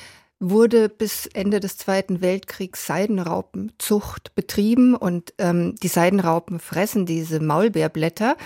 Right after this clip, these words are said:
Und Esther Kinski betrachtet die Bäume in dieser Gegend, diese Maulbeerbäume, die da immer noch stehen,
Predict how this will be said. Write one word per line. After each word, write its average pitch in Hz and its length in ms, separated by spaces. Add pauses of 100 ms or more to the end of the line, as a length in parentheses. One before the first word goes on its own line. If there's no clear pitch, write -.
(600)
Und 196 300
Esther 185 280
Kinski 202 760 (140)
betrachtet - 640
die 175 80
Bäume 190 480
in 240 120
dieser 247 260
Gegend, 247 340
diese 185 140
Maulbeerbäume, 214 720
die 202 100
da 190 120
immer 180 200
noch 175 200
stehen, 240 500